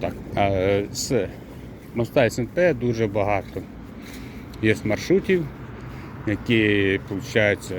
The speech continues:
відправляються, е, до, до Петрожалки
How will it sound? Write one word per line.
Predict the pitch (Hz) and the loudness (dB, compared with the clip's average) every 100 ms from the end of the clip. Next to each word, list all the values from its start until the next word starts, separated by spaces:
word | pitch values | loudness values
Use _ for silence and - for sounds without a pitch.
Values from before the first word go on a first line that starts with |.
| 90 110 | -6 -6
відправляються, | 110 127 110 95 101 147 165 - 190 - - - - - - - - - - - - - - - 107 | -2 2 2 2 0 -2 -2 2 0 0 -14 -14 -14 -14 -12 -12 -12 -12 -10 -8 -6 -6 -4 0 2
е, | 104 98 98 95 90 90 | 4 4 4 4 2 2
до, | 107 98 - - - - - - - - - - - - - - - - - - - - - | 2 2 0 -8 -8 -8 -8 -8 -10 -8 -8 -8 -10 -10 -8 -8 -6 -6 -6 -6 -4 -4 2
до | 117 | 4
Петрожалки | - 120 104 104 113 170 - 233 | 4 2 2 2 4 2 0 -2